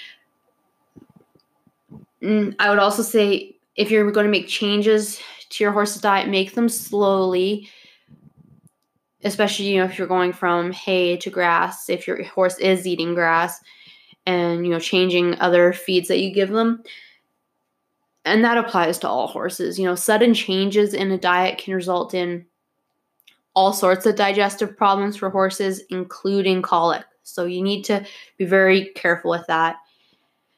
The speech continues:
And I would also say you need to maintain a regular exercise program for your horse.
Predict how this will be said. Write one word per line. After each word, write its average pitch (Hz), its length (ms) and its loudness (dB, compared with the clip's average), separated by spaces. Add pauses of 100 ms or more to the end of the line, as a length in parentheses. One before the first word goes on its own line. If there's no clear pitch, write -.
(840)
And 208 280 2
I 220 160 4
would 220 140 4
also 214 280 0
say 226 220 2
you 214 100 2
need 214 180 0
to 220 100 -6
maintain 208 480 -2
a 190 100 2
regular 190 720 2
exercise 180 560 0
program 170 720 -2
for - 140 -6
your 165 120 0
horse. 160 520 -4